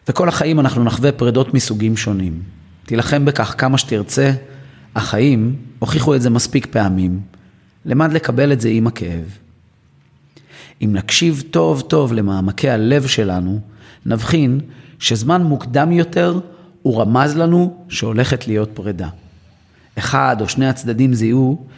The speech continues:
שאין יותר צמיחה, שזה כבר לא כיף, או משהו לגדול לתוכו. ואז עם כל הכאב והלב רמז, גם אם סירבת להקשיב,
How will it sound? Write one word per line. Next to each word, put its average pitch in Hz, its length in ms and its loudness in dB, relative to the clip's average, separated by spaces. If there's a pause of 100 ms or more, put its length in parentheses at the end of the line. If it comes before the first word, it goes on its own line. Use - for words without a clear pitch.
(140)
שאין 131 280 2
יותר 131 300 2
צמיחה, 107 480 -2 (460)
שזה 104 220 -6
כבר 101 200 -6
לא 131 220 2
כיף, - 520 -4 (400)
או 107 100 -2
משהו 131 320 2
לגדול 123 440 0
לתוכו. - 440 -6 (600)
ואז - 200 0
עם 120 140 2 (120)
כל - 320 -2
הכאב 170 540 0 (520)
והלב 110 460 0
רמז, 143 640 2 (560)
גם 147 180 2
אם 151 100 4
סירבת 123 480 -2
להקשיב, 151 760 -2